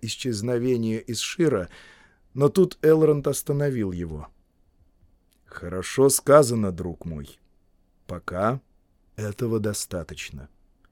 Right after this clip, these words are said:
Главное мы услышали, и теперь знаем, как кольцо оказалось у Фрода. Теперь его очередь». Фродо с неохотой встал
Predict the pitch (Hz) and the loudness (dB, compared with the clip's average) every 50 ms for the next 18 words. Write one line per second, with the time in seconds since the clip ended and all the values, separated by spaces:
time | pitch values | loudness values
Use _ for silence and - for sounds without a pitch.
0 | _ _ - - - - - - 110 113 135 139 160 170 175 147 151 147 143 135 | _ _ -20 -20 -20 -20 -16 -8 -2 4 8 10 10 10 8 6 4 4 4 4
1 | 135 127 123 123 120 113 107 - - - 85 95 98 92 - - 107 113 135 143 | 4 4 2 0 0 0 -2 -4 -6 -8 -6 -6 -6 -6 -4 -4 -4 -4 -4 -4
2 | 151 - _ _ - - _ _ - - 123 101 - 107 90 - 117 123 120 123 | -8 -10 _ _ -20 -20 _ _ -10 -8 -6 -4 -4 -4 0 4 4 6 6 4
3 | 104 101 113 117 123 131 131 135 143 147 147 156 160 160 _ _ - 120 117 123 | 2 0 0 2 2 2 4 4 2 2 0 -2 -6 -10 _ _ -2 0 0 0
4 | 127 - - - 127 120 117 107 - - - 107 117 - - 110 101 - 110 101 | 0 -2 -4 -2 0 0 0 0 -2 -2 -2 -2 -2 -2 -2 -4 -4 -2 -4 -4
5 | 90 101 101 98 101 98 - - 104 - - 104 104 98 90 85 78 73 - - | -2 -2 -2 -2 -2 -4 -6 -8 -10 -8 -6 -4 -4 -4 -4 -6 -8 -14 -16 -20
6 | - _ - - - - _ - - - - - _ _ - 92 95 - - - | -20 _ -20 -20 -20 -20 _ -20 -20 -20 -20 -20 _ _ -12 -10 -10 -10 -8 -4
7 | 104 110 120 127 127 123 - - - - - 90 85 92 98 90 101 127 139 127 | 0 2 2 2 2 -2 -10 -18 -20 -20 -16 -10 -6 -6 -4 -2 0 2 2 0
8 | - - - - 95 82 - - 85 76 76 - - - - _ _ - - - | 0 -6 -12 -10 -10 -8 -8 -10 -10 -10 -12 -14 -18 -20 -20 _ _ -20 -20 -20
9 | _ _ - _ - _ _ - - - - - - _ - - - - - - | _ _ -20 _ -20 _ _ -20 -20 -20 -20 -20 -20 _ -20 -20 -20 -20 -20 -20
10 | - - - - - - 123 131 143 135 110 110 104 98 87 - - - - - | -20 -20 -20 -20 -16 -8 -2 0 0 0 0 -2 -4 -6 -8 -10 -14 -14 -8 -4
11 | 117 113 110 107 101 - 123 117 107 - 98 92 - - - - 135 135 135 127 | -4 -2 -2 -2 -4 -2 -2 -4 -2 -4 -8 -10 -8 -8 -4 0 0 2 2 2
12 | 110 | -2